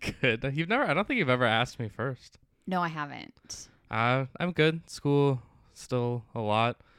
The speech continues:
Speaker 1: Uh, break in a couple weeks, but always good to
Speaker 2: Oh, do you get, like, a reading week soon?
Speaker 1: Yeah, yeah,
Speaker 2: S-,
Speaker 1: the
Speaker 2: oh.
Speaker 1: twenty-second.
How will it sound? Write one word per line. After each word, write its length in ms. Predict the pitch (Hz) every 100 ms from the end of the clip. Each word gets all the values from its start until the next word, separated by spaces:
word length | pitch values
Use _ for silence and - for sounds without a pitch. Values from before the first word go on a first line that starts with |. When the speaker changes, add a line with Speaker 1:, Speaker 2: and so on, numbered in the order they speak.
| _ _ - 113
Speaker 1:
Uh, 320 | 110 107 104
break 360 | 113 110 113
in 40 | 123
a 60 |
couple 340 | 120 123 131 127
weeks, 380 | 127 127 - -
but 300 | - 101 95 131 -
always 260 | 127 131 113
good 320 | 113 110 -
to 140 | 110 240 262
Speaker 2:
Oh, 40 |
do 80 | 269
you 80 | 269
get, 160 | 269
like, 160 | 240 247
a 100 | 208
reading 300 | 175 160 214
week 220 | 277 -
soon? 180 | - 349 453 _ _ _ -
Speaker 1:
Yeah, 120 | 170 - -
yeah, 160 | 139 139
Speaker 2:
S-, 80 | 127
Speaker 1:
the 260 | 123 117 113 220
Speaker 2:
oh. 100 | - - _
Speaker 1:
twenty-second. 1800 | - 123 117 113 113 110 110 107 107 _ _ _ - 110 - 147 151